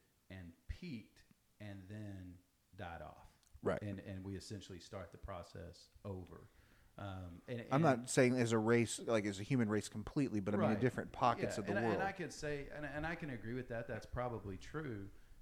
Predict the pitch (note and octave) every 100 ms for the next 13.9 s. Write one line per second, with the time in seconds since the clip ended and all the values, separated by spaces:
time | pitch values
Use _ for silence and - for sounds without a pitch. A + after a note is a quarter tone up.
0 | - - - B2+ A#2 A2+ F3+ B2 - G1+
1 | - - - - - - - F#2+ G2+ C3
2 | C3 - - _ - A#2+ - - E3 B2
3 | G2+ - A2 G#2 - - G2+ G2 G2 B2
4 | - A#2 G#2 A2+ G2 G2 F2+ G2 G#2 G2
5 | F#2+ - - A#2 G#2 F#2+ G#2 F#2+ F#2+ -
6 | A2 G2 G2 G2 G2+ G2 F#2+ F#2+ F#2+ F#2+
7 | F#2+ F#2 F#2+ G2+ G2 G2 F#2 - F#2+ F#2
8 | - - F2+ F#2+ G2+ G2 G2 F#2+ - F#2+
9 | F#2+ F2+ F2+ G2 F#2+ F2+ - G2 F#2 -
10 | - - - - G#2+ G#2+ G2 - - G2+
11 | G#2 G2 A2 A#2 G#2 F#2 F#2+ F#2 F2+ F2+
12 | - _ _ - G2 F2+ F2 F2 F#2+ G#2
13 | G#2+ - G#2 G2 F#2+ - F#2 F2+ F2